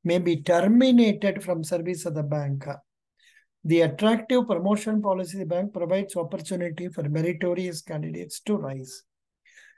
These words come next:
Salary, scale of pay three, sixty-three thousand eight forty to seventy-eight thousand two thirty. Scale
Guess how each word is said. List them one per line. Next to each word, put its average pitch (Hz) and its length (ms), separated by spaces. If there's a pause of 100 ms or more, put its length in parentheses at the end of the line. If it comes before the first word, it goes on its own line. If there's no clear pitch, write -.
(100)
Salary, 220 760
scale - 400
of 214 140 (100)
pay 196 380
three, 214 460
sixty-three 220 680
thousand 202 420
eight 190 220
forty 180 420
to 233 120
seventy-eight 196 800
thousand 175 480
two 170 200
thirty. 175 500 (840)
Scale 208 460